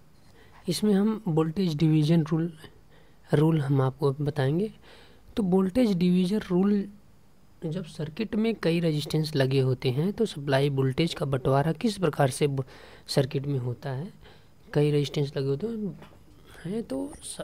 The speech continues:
supply voltage का बंटवारा किस प्रकार से होता है उसके बारे में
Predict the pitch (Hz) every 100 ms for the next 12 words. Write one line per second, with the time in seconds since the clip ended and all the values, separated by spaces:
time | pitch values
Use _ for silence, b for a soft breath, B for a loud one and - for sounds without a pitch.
0 | - - - 151 151 143 139 135 - 202
1 | - 196 143 143 135 135 214 185 151 135
2 | 135 123 139 127 156 196 - b b b
3 | 147 - 127 127 135 202